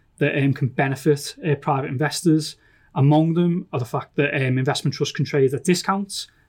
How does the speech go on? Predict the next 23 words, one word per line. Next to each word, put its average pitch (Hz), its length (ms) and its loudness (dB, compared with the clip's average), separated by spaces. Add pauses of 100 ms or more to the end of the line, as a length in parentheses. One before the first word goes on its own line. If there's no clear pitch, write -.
(100)
This 147 280 2
offers 143 360 2
investors 135 500 -4
the 151 80 0
opportunity 143 720 0
to - 160 -14 (200)
pick - 200 -2
up - 160 -4
potential 135 340 -2
bargains. 180 720 0 (920)
The 151 100 4
next 175 300 0
one 180 320 2
is 139 220 0
that, 139 220 -4
um, 139 340 0
investment 147 440 -2
trusts, - 600 -4 (560)
um, 139 260 0
have - 160 -4
the 143 120 4
ability 143 600 0
to 135 580 -2